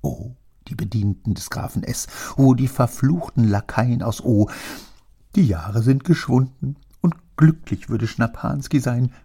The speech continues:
er sitzt nicht endlich mit den Männern des Jahrhunderts auf ein und derselben Bank,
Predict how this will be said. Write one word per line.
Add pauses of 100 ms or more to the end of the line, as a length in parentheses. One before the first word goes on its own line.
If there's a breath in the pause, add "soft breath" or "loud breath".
(320)
er
sitzt
nicht
endlich
mit
den
Männern
des
Jahrhunderts
auf
ein
und
derselben
Bank,